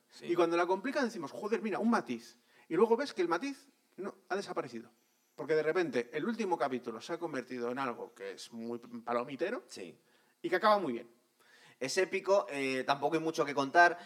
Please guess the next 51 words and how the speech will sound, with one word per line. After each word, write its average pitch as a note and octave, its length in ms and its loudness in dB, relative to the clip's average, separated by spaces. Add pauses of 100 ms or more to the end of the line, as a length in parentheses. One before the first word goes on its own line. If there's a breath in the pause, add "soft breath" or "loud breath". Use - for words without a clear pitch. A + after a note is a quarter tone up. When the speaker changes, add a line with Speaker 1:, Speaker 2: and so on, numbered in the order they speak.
(300 loud breath)
Speaker 1:
Bueno, D#3+ 320 4
eh, C3+ 360 0
como C3 600 0
recurso D3 500 0
un D#3+ 80 0
poco D#3 580 4 (280)
majo C3 560 2
es A#2+ 180 -2
que C3 140 -2
cogen C3+ 340 -4
al, B2+ 480 2
al G#2+ 240 -4
I C3 140 -6
G C3+ 260 -2
once C#3 320 0
y A#2 60 4
lo A#2+ 240 2
convierten B2 460 -2
en B2 100 -2
el A#2+ 160 0
I C3 60 -4
G B2+ 140 0
doce B2+ 460 0 (300 loud breath)
para A#2+ 160 6
hacerle D3 400 2
una C#3 100 0
especie C3+ 440 -2
de... B2 600 4
Pues, - 220 -12 (400)
para B2+ 180 0
ponerle D#3 240 2
un F3 180 -2
exoesqueleto C#3+ 880 2
a A2+ 220 8
Grogu, D#3+ 340 4
¿verdad? B2+ 240 2
Para G#2 120 -4
que G#2 80 -8
pueda A#2+ 220 4
hacer A#2 180 -4
sus, - 240 -14
de A2+ 80 -20
Speaker 2:
Se - 80 -6
Speaker 1:
las - 80 -2
Speaker 2:
huele C3 140 0
a - 20 2
Speaker 1:
suyas. B2+ 160 2
Speaker 2:
pegote B2 280 0
para B2 140 0
vender A#2 240 -4
muñecos. A2+ 560 -8